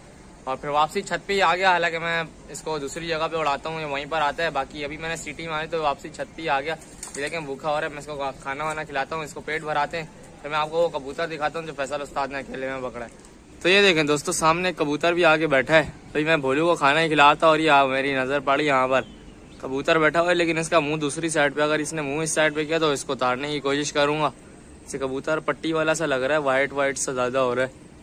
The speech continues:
देखेंगे अगर उतरा तो फिर इसको भी पकड़ेंगे। फिलहाल अभी मैं भोलू को अपना जो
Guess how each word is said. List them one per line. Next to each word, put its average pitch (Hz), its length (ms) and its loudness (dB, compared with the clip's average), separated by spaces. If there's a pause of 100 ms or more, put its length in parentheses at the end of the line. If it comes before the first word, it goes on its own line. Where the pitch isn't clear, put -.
(140)
देखेंगे 180 380 4
अगर 170 220 6
उतरा 160 280 4
तो 165 100 4
फिर 147 100 0
इसको 147 220 -2
भी 160 120 0
पकड़ेंगे। 147 400 -2
फिलहाल 135 300 -2
अभी 143 160 -2
मैं 151 160 -2
भोलू 131 260 -2
को 147 80 -2
अपना 135 240 -6
जो 127 160 -2